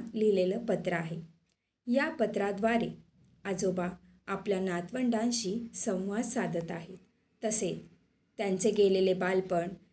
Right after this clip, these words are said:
त्यांची आवड आणि कष्ट, परिश्रम याचे महत्त्व या पत्राच्या रूपाने त्यांनी आपल्या नातवंडांना समजून सांगितलेले आहे.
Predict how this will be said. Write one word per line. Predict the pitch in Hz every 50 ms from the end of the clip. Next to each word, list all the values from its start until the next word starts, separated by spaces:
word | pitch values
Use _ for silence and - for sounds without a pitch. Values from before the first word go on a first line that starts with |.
| _ _ -
त्यांची | 240 240 247 247 233 - 277 262 -
आवड | 247 262 240 208 190 180 180 180 - _ - - - _ _ _ -
आणि | - 254 247 220 226 233 233 226 - - _ _ _ _ _
कष्ट, | - 262 233 - - - - 196
परिश्रम | 190 - 214 220 240 247 233 - - 220 185 180 180 - _ _ _ -
याचे | 240 220 226 226 254 254
महत्त्व | 233 220 226 254 277 - - - 196 202 - - - _ _ -
या | 240 247 254
पत्राच्या | - - - 220 214 214 - 262 269 269 - - 233 196
रूपाने | 190 190 190 - 226 233 208 190 202 220 226 - - - _ -
त्यांनी | 247 247 240 226 220 214 214 220 - - _ _ -
आपल्या | 190 180 - 196 185 185
नातवंडांना | 185 180 180 180 - 190 185 185 190 226 247 240 208 202 214 233 - - - -
समजून | - - 220 196 202 202 233 269 262
सांगितलेले | - - 175 165 165 165 160 160 170 170 170 175 180
आहे. | - 170 165 - -